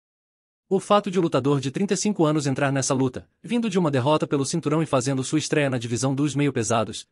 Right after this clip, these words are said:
tem um significado enorme. Todos os olhos estão voltados para Poatan para ver como ele se sairá contra um adversário tão experiente. Por muitos anos,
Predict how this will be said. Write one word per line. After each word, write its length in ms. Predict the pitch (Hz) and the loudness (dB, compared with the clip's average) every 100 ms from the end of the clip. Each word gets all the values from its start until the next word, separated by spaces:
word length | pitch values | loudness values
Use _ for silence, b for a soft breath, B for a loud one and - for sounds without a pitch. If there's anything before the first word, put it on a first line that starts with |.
| _ | _
tem 140 | 165 | -2
um 80 | 160 | -2
significado 640 | - 170 170 135 147 156 | -2 -2 -2 -2 0 0
enorme. 400 | 160 123 104 95 - _ _ _ _ _ _ _ | 0 0 -2 -8 -16 _ _ _ _ _ _ _
Todos 320 | 226 233 202 | 2 2 2
os 140 | 156 127 | 0 2
olhos 280 | 139 139 123 | 2 2 -2
estão 220 | - 151 | -2 0
voltados 460 | 143 135 135 131 | 0 2 2 0
para 160 | 147 135 | 0 0
Poatan 420 | 135 123 127 131 | 2 2 2 -2
para 180 | 139 131 | -2 0
ver 200 | 123 170 | 0 -2
como 180 | 160 135 | 0 -2
ele 80 | 131 | -2
se 140 | 123 | -2
sairá 260 | 131 113 135 | 0 0 -2
contra 240 | 156 147 | -2 -2
um 80 | 147 | -2
adversário 540 | 120 120 - 143 139 | -2 -4 -2 0 0
tão 180 | 135 185 | 0 0
experiente. 640 | 196 190 165 127 110 - _ _ _ _ _ _ _ _ - | 0 0 2 0 -2 -8 _ _ _ _ _ _ _ _ -2
Por 140 | 156 | 0
muitos 340 | 156 208 170 123 | 2 2 2 0
anos, 320 | 139 107 - | 0 -2 -10